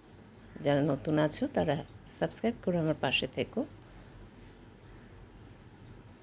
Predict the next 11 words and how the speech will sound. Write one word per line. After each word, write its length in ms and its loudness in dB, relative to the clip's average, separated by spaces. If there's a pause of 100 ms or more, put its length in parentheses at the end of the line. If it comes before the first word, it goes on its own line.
(920)
এইভাবে 380 6
রেসিপিটা 540 4 (100)
করে 260 6 (160)
তোমরা 240 2
বাড়িতে 360 6 (100)
খেও, 460 6
কে 120 4
কীরকম 400 4
খাচ্ছ, 360 -4 (680)
কে 160 4
কীরকমভাবে 540 2